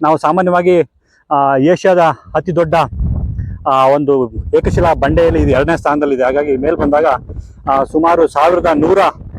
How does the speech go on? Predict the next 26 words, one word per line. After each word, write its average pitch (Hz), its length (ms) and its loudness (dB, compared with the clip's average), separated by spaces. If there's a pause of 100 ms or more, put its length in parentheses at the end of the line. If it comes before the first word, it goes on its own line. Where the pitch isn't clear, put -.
(300)
ಮೂವತ್ತು 190 440 0
ಮೀಟರ್ 175 260 0
ಅಷ್ಟೇ 147 300 2 (200)
ಹೈಟು 165 400 2 (480)
ಈ 175 80 2
ಒಂದು 170 340 2
ಏಕಶಿಲಾ 147 760 -2
ಬೆಟ್ಟ 120 160 -4
ಇದೆ. 131 360 0 (220)
ಏಷ್ಯಾ 220 200 2
ಖಂಡದಲ್ಲೇ 214 360 2
ದೊಡ್ಡದು 175 220 2
ಅಂತ 165 140 -4
ಹೇಳ್ಬೋದು. 123 300 0 (160)
ಮುಂದೆ 185 220 -8
ಕಾಣುವಂತ 180 360 -4 (320)
ಏನು 139 320 -2
ಕಾಂಪೌಂಡ್ 170 440 -4
ಇದೆ, 120 240 -2
ಇದು 120 140 -12
ಕಾಂಪೌಂಡ್ 156 480 0
ಜೊತೆಗೆ 143 300 0 (340)
ಕೋಟೆ 196 260 2
ಇದೆ. 131 420 -2 (120)
ಆ 156 40 2
ಕೋಟೆ 190 720 0